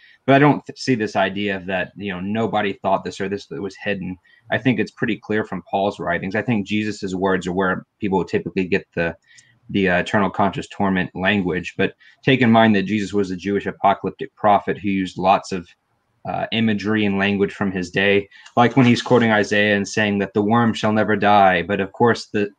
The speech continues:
passage he's referring to is not referring to eternal conscious torment. It's just referring to the destruction of the wicked, which I think David Pullman would probably agree with me on that point. But point of it being is that it's not necessarily meant to be literal language of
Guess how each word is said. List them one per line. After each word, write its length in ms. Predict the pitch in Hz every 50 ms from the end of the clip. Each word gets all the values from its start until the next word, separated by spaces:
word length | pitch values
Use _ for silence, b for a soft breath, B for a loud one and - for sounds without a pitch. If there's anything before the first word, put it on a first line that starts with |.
| _
passage 320 | - - 123 123 123 123 107
he's 140 | 117 104 107
referring 360 | 98 - - 117 113 104 98
to 80 | 101 101
is 60 | 95
not 180 | 101 104 - -
referring 360 | 95 - - 110 107 101 92
to 80 | 98 101
eternal 340 | 92 95 - 104 95 92 90
conscious 340 | - - 92 87 - - -
torment. 440 | - - 135 127 110 98 95 92 - b b b b b
It's 120 | - 120 -
just 160 | 131 123 -
referring 320 | 113 107 - 117 110 104
to 60 | 98
the 100 | 82 101
destruction 460 | 92 - - - 87 90 - - 98 90
of 40 |
the 60 | 82 92
wicked, 340 | 101 98 - - - - - _ _ _ _ -
which 120 | - -
I 80 | 107 101
think 180 | 107 101 90
David 280 | 101 101 95 95 90 -
Pullman 260 | - 104 98 92 87
would 120 | 78 76
probably 240 | - 92 90 82 82
agree 180 | 80 - 85 82
with 80 | -
me 60 | - 82
on 100 | 90 92
that 240 | 92 92 - -
point. 180 | - 78 80 -
But 140 | - 92 - _ _ _ B B B - _
point 220 | - 156 156 143 131
of 60 | 123
it 120 | 113 104
being 260 | 98 120 120 117 110
is 100 | 104 98
that 120 | 95 104 101
it's 200 | 95 - - 107
not 300 | 107 107 107 104 - 87
necessarily 500 | 104 98 - 101 - - 110 101 98 98
meant 180 | 98 98 92 -
to 80 | -
be 80 | 95 98
literal 380 | 95 92 98 101 98 95 92 92
language 460 | 95 95 98 95 90 90 90 87 -
of 200 | - 92 95